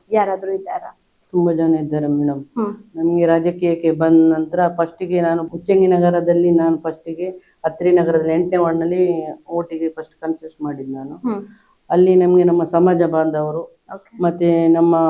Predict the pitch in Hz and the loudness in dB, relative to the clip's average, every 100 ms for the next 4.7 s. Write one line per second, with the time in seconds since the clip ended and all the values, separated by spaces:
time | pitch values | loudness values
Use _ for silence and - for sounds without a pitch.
0 | 160 156 170 180 180 170 180 165 165 151 | 0 -2 0 2 4 2 -2 -2 0 0
1 | 151 147 170 170 165 156 156 170 - _ | -2 -6 -4 0 2 2 -2 -8 -16 _
2 | 220 196 170 180 175 170 151 160 160 - | -16 -8 0 0 0 -2 -2 -4 -8 -14
3 | - 160 165 160 151 147 147 165 170 170 | -10 -6 -6 -4 -4 -4 -4 -4 -2 -4
4 | - 156 160 156 151 165 | -6 -4 -4 -4 -6 -8